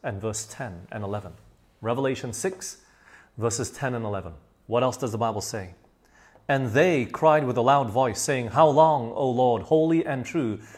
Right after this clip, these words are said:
dost thou not judge and avenge our blood on them that dwell on the earth?' And white robes were given unto every one of them, and it was said unto them that they should rest yet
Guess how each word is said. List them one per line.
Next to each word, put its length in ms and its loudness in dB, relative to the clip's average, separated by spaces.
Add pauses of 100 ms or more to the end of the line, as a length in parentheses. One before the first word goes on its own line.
(160)
dost 380 2
thou 280 2
not 320 -2
judge 400 -2
and 120 -4
avenge 480 -4
our 120 0
blood 420 0
on 160 -4
them 260 -4
that 160 -4
dwell 180 0
on 100 -4
the 120 -4
earth?' 360 -4 (580)
And 220 0
white 200 6
robes 360 6
were 80 2
given 320 0
unto 240 -2 (100)
every 320 2
one 240 0
of 100 -6
them, 260 -6 (260)
and 160 4
it 20 0
was 180 0
said 240 2
unto 220 -4
them 220 -2
that 260 -2
they 220 2
should 200 -6
rest 440 -4
yet 340 -4